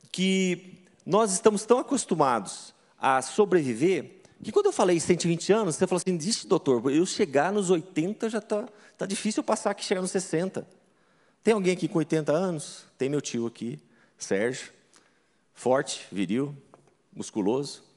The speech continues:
bonitão. <laughs> Mas, ó, uma coisa interessante: eu fui ministrar,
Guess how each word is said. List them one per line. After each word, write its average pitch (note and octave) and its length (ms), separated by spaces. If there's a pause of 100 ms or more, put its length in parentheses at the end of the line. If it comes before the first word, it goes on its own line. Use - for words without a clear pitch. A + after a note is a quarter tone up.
(520)
bonitão. C#3 640 (1000)
<laughs> - 1120
Mas, D#3+ 200
ó, E3+ 280
uma C#3 140
coisa F#3 240
interessante: D#3 440
eu C#3 100
fui D#3 320
ministrar, D3+ 880